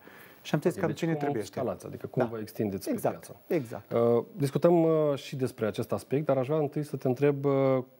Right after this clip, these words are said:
Speaker 2: cum finanțați voi dezvoltarea afacerii?
Speaker 1: A, da. Aș porni de la, iarăși, greșeala întâlnită des în business-ul local aici, să adun banii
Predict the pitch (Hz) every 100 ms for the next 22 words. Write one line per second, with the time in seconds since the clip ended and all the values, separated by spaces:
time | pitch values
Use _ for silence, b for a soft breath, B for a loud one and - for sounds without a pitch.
0 | _ _ _ - - 156 160 - 123 117
1 | 131 117 113 117 107 101 101 107 92 92
2 | - - - 95 - _ - - - -
3 | - B B B B B B - 131 131
4 | 131 131 135 131 135 110 B B B B
5 | B - - - 135 - 139 170 180 160
6 | 147 143 139 139 135 131 131 127 135 127
7 | - - _ _ _ _ _ _ _ -
8 | - 127 - 165 151 120 110 - _ -
9 | 120 135 127 120 120 107 117 110 - 107
10 | 110 104 110 101 - 104 101 101 104 113
11 | 104 101 143 - - B B B - -
12 | 110 107 117 107 107 101 107 156